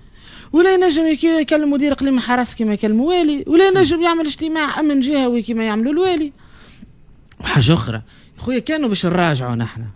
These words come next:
قضية الولات ونعتبروه منصب غير مهم، قولوا لنا لبقية الولات ما عادش يخاطبونا بالطريقة هذيك.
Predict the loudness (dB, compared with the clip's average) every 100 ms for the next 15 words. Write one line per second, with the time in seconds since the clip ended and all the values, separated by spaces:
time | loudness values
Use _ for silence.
0 | -18 -20 -20 -20 -20 -12 -2 0 2 0
1 | 0 -2 0 0 0 -4 -8 -8 -4 -2
2 | 0 2 2 0 -2 -2 0 0 0 0
3 | -2 -4 -14 -20 -2 0 2 2 0 -4
4 | -4 -4 -4 -2 0 0 -2 -4 -4 -4
5 | -4 -4 -2 -2 -2 -2 -4 -4 -2 -2
6 | -2 -6